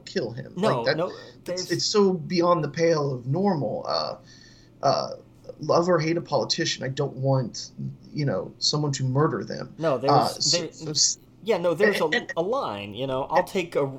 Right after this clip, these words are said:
Speaker 2: I'll take, you know, arrested and
Speaker 1: Yeah.
Speaker 2: charged with any number of criminal conspiracies,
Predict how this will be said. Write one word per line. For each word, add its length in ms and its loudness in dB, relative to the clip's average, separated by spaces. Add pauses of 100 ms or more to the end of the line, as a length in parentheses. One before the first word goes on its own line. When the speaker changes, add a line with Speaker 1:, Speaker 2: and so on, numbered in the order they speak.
(120)
Speaker 2:
I'll 100 -2
take, 280 -6
you 60 -2
know, 280 -2 (140)
arrested 600 0
and 320 -6
Speaker 1:
Yeah. 200 -18
Speaker 2:
charged 520 0
with 280 -6
any 180 -2
number 380 0
of 100 -2
criminal 320 -4
conspiracies, 800 -10